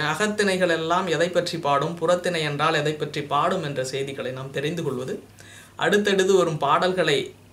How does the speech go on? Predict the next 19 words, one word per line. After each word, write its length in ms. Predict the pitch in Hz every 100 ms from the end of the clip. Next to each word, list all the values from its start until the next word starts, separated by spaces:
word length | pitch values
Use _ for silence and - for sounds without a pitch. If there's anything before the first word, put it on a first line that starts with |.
| - - -
தெரிந்து 340 | 185 196 202 202
கொள்ளும் 240 | 165 147
பொழுது 240 | 139 151 208
இன்னும் 300 | 202 233 254
சற்று 380 | 180 156 160 131 - - - - - - -
புரிதல்களை 640 | 190 202 208 185 151 135 135
அதிகமாக 600 | 147 151 165 160 151 151
உண்டாக்கும். 560 | 131 147 151 147 165 226 - - - - -
அதனால் 360 | 127 139 156 180 -
அகத்திணை 520 | 151 190 196 185 156
என்பது 360 | 147 139 135 131 - - -
அகம் 280 | 165 165 170
சார்ந்த 300 | 175 180 165
நிகழ்வை 360 | 147 147 139 135
சொல்லுவது, 440 | 127 127 120 120 107 - - - -
புறத்திணை 520 | 170 196 208 208 175
என்பது 380 | 147 143 131 131 127 - - - - - - - - - -
புறச்சூழல்களில் 840 | 185 214 - 190 196 190 170 160
உள்ள, 240 | 147 139